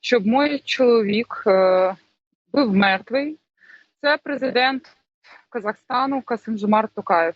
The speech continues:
Я, е, моя думка така, що за замахом на мого чоловіка стоїть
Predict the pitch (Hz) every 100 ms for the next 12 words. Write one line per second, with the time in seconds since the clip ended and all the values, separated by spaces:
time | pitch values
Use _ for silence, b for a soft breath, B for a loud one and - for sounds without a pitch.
0 | _ _ _ _ _ _ _ - 220 254
1 | 285 302 _ - 196 202 233 302 226 254
2 | 269 277 247 - 190 202 - - 233 196
3 | 214 190 233 262 277 - 247 262 - _
4 | - 196 202 202 277 - 214 202 262 -
5 | 320 - B B B B _ - 202 254
6 | - -